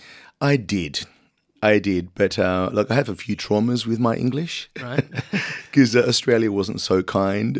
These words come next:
Speaker 1: back in
Speaker 2: Ah.
Speaker 1: those times. Oh, we're very kind now, very understanding. But yes, I got, "Well, go back home. You can't even talk properly. You're
Speaker 2: Ah.
Speaker 1: so dumb," you know, that kind of thing, right? Which was unfortunate 'cause they were also my friends,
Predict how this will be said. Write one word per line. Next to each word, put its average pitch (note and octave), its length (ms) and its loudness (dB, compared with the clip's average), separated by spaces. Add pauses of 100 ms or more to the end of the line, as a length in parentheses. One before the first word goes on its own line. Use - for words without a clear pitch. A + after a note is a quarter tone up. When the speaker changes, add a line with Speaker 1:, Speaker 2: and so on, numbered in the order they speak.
(240)
Speaker 1:
back G#2+ 300 -2
in G#2 140 0
Speaker 2:
Ah. - 20 -2
Speaker 1:
those G#2 200 0
times. A2 500 -4 (280)
Oh, F#2+ 80 6
we're F#2 120 4
very F2 200 4
kind D2+ 240 -6
now, D2 180 -4
very E2+ 220 0
understanding. E2 500 -10
But - 180 -4
yes, G2 260 -2
I F2+ 80 0
got, - 360 -6
"Well, G2+ 260 -2
go G2 240 -4
back F#2 240 -6
home. F#2 360 -6
You F2+ 80 -6
can't F#2 220 -4
even F2+ 220 -6
talk F#2 240 -8
properly. - 420 -12 (320)
You're G#2 100 -6
Speaker 2:
Ah. - 180 -8
Speaker 1:
so G2+ 140 2
dumb," F2 380 -2
you E2+ 80 -6
know, F2 100 -4
that F2 140 -6
kind F2+ 180 -8
of - 80 -10
thing, F#2+ 160 -8
right? - 200 -6 (320)
Which D3+ 140 0
was F3+ 100 -4
unfortunate C#3+ 480 0
'cause C3 80 -2
they E3+ 60 2
were - 100 2
also - 180 0
my B2 100 2
friends, F3+ 420 -4